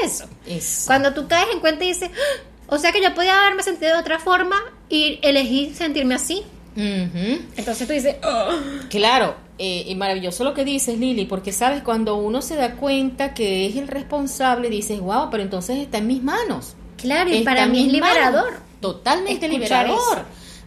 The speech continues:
Speaker 2: Porque entonces soy yo la que realmente puede ejercer un cambio.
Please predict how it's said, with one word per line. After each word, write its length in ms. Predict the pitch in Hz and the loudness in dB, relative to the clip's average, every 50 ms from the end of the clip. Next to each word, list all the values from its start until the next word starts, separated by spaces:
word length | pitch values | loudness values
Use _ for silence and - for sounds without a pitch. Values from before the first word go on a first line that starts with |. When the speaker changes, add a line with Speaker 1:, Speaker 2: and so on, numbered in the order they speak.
| - | -6
Speaker 2:
Porque 280 | - 247 233 233 240 240 | -4 -4 -2 -2 -2 -4
entonces 520 | 233 226 233 233 226 226 226 226 277 277 - | -2 0 0 0 0 0 -2 -2 -4 -4 -2
soy 260 | - 302 294 294 247 | 0 0 0 0 0
yo 180 | 285 285 277 277 | 2 2 2 2
la 240 | 277 294 302 294 | 2 0 -2 -2
que 220 | 294 277 277 254 220 | -2 0 0 0 0
realmente 560 | 202 220 226 226 226 233 254 254 254 254 277 | 0 0 0 0 0 0 0 0 0 0 -2
puede 580 | 269 254 - 269 262 262 254 269 277 285 - - | -4 -4 -2 -2 0 2 2 2 2 2 2 2
ejercer 480 | 254 247 240 214 220 - - 226 214 254 | 2 2 0 0 -2 -2 -2 -2 0 0
un 140 | 254 262 247 | 0 -2 -2
cambio. 500 | - 277 302 339 311 247 190 160 147 | -2 -2 -2 0 0 0 -2 -2 -4